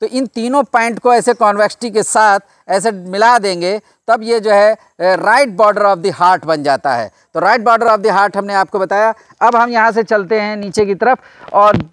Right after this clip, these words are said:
एक दूसरा पॉइंट लेते हैं। जो फिफ्थ पॉइंट है वो फिफ्थ इंटरकॉस्टल स्पेस में just below the nipple, निपल से नीचे जो है फिफ्थ intercostal space में नाइन सेंटीमीटर from the median plane।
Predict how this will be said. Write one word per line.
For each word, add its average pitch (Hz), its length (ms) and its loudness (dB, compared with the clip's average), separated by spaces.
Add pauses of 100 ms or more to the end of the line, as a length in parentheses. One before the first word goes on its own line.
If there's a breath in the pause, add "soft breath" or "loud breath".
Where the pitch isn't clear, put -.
एक 220 240 -2
दूसरा 220 460 -2
पॉइंट 226 340 -2
लेते 202 240 -2
हैं। 202 260 -2
जो 185 100 -2
फिफ्थ 269 300 -4
पॉइंट 214 380 0
है 196 200 4 (260 soft breath)
वो 214 100 2
फिफ्थ 277 280 -2
इंटरकॉस्टल 208 680 0
स्पेस 196 340 -4
में 196 100 -2
just 220 260 -2
below 202 300 -2
the 196 100 -2
nipple, 190 380 0 (280 loud breath)
निपल 214 240 0
से 233 140 2
नीचे 214 420 0 (280 loud breath)
जो 190 80 2
है 202 100 4
फिफ्थ 226 360 -2
intercostal 214 560 0
space 202 260 -2
में 196 220 -4 (260 soft breath)
नाइन 247 320 0
सेंटीमीटर 220 680 0
from 180 220 0
the 180 160 -2
median 180 380 -4
plane। 247 300 0